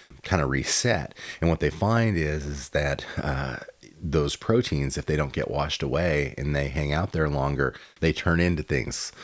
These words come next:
uh, and, and they, they help the early onset of, like, Alzheimer's and, and things along those lines. So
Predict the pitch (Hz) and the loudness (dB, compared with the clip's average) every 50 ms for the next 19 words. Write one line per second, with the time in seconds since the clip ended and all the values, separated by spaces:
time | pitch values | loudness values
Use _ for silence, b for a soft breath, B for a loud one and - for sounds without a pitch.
0 | B B B B B - 117 123 127 113 - - 78 73 71 71 - 71 78 73 | B B B B B -4 -2 -2 -4 -2 -2 0 0 0 -2 -2 -2 -2 0 0
1 | 73 73 73 69 67 67 - - - 80 76 65 73 80 76 71 - - 71 65 | 2 0 0 0 -2 -2 -4 -2 0 0 2 2 2 2 0 0 0 -2 -2 0
2 | - 78 80 78 76 69 73 73 71 - - 71 67 69 69 69 67 - - - | 2 2 2 2 2 2 0 0 0 0 0 0 0 0 0 -2 -2 -4 -8 -12
3 | - - 127 127 131 - - - 120 - 76 76 - - 65 62 60 55 55 53 | -4 -2 0 0 0 0 0 2 2 4 4 2 2 0 0 -2 -2 -2 -4 -4
4 | 53 55 57 55 57 58 58 - 65 - - 62 60 60 58 55 58 57 57 57 | -4 -4 -6 -6 -6 -6 -4 -6 -4 -4 -4 -4 -2 -2 -2 -2 -2 -2 -2 0
5 | 64 73 - - - - 104 107 - - - - 80 69 69 67 | 0 0 0 0 -2 -2 -2 -2 -2 0 0 2 2 2 0 0